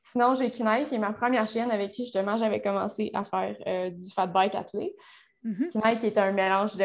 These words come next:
Speaker 1: vraiment plein de races, mais qui est un chien assez spécial, là, au niveau du caractère. C'est vraiment, euh, une extension de, de moi-même, là. J'ai pas à réfléchir avant, tu sais, pour lui dire de quoi. Elle est déjà en train de le faire souvent. <laughs> C'est vraiment des,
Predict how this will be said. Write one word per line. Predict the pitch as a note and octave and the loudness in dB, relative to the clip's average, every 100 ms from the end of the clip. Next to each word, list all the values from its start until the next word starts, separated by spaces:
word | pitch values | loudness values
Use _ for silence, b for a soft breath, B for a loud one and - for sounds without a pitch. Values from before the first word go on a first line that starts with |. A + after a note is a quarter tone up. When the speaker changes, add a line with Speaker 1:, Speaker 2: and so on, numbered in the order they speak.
| F#3+ | 2
Speaker 1:
vraiment | F#3+ A3 C4 | 2 2 2
plein | C4+ A3 | 0 -2
de | G#3+ | 0
races, | G#3 G#3+ - | 0 -2 -10
mais | G3 F#3+ | -8 -6
qui | G3+ | -2
est | F#3+ | -2
un | |
chien | G3+ A3 A3+ | -2 -2 -2
assez | A#3+ | -4
spécial, | - G3+ G#3+ G3+ | -2 0 2 0
là, | G3+ G3+ | 0 -4
au | G3 | -6
niveau | G3 | -8
du | G3+ | -8
caractère. | - F#3+ F3+ F#3 G3+ A#3+ A#3 | -2 -2 -2 0 0 0 -4
C'est | G#3 | -8
vraiment, | G3+ F#3+ G3 F#3+ | -6 -4 -2 -2
euh, | F3+ E3+ F3+ G#3 G#3+ _ _ _ _ | -4 -4 -8 -14 -18 _ _ _ _
une | A3 A3+ | 2 4
extension | A3+ - A#3+ A3+ A3 A3 - | 2 2 2 2 -2 -2 -6
de, | G3+ G3 F#3 F#3 | 2 4 4 2
de | G3+ | 0
moi-même, | G3+ G#3 G3 G3 G#3 | 0 -2 -4 -4 -4
là. | G#3 | -6
J'ai | G3+ F#3+ | -4 -4
pas | - A3+ A3 | 4 8 8
à | |
réfléchir | G3+ G3 G#3 G3+ A3 A3 | 6 0 -2 -2 0 2
avant, | G3+ G3 G3 | 0 0 -6
tu | F#3+ A3 | -4 -4
sais, | |
pour | A3 G#3 | -2 -2
lui | G3 | 0
dire | F#3+ | 2
de | G3 | 2
quoi. | G#3 A3 A#3 | 6 6 6
Elle | G3+ F#3+ | 2 0
est | |
déjà | F#3+ G3+ G#3 | 2 2 2
en | |
train | G3+ G#3 | 0 -2
de | G#3 | -2
le | G3+ | 0
faire | F#3+ G#3 | 0 -2
souvent. | G#3+ - C4 | -2 -2 2
<laughs> | D#4+ F#4 F#4 | 4 2 2
C'est | |
vraiment | A3+ A#3 G#3+ | 0 4 4
des, | G#3+ G3+ F#3 F3 | 4 2 0 -2